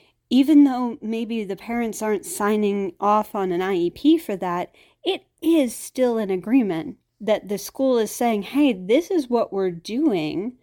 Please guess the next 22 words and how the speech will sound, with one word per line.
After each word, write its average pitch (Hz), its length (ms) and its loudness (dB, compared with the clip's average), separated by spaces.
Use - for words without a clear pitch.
mom, 202 480 2
dad, 185 500 0
guardian, 185 540 -2
whoever, 185 460 -2
parent, 185 800 -2
grandparent, 190 640 0
whoever 185 320 -2
you 170 240 -2
are, 214 360 0
this 262 260 4
is 294 140 -2
what 220 240 0
we 220 240 2
are 262 100 2
saying 214 460 -6
we 196 160 0
are 190 100 0
going 180 260 -2
to 170 80 -4
do." 196 360 -2
And 214 280 0
we, 349 280 2